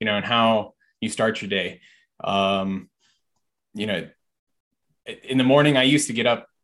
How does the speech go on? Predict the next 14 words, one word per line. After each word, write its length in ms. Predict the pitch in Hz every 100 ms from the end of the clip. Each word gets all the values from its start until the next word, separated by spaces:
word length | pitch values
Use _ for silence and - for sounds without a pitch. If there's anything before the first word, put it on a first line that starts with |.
| _ _
and 520 | 113 110 104 104 104 98 _
just 160 | - 110
fly 240 | - 113
out 80 | 110
of 60 | 104
bed, 360 | 107 104 101 -
go 120 | - 208
to 60 |
work. 360 | 143 98 98 - -
And, 200 | 107 101 _
and 140 | 117
mostly 340 | 135 147 135 113
because 380 | 113 120 107
of, 500 | 110 107 107 104 101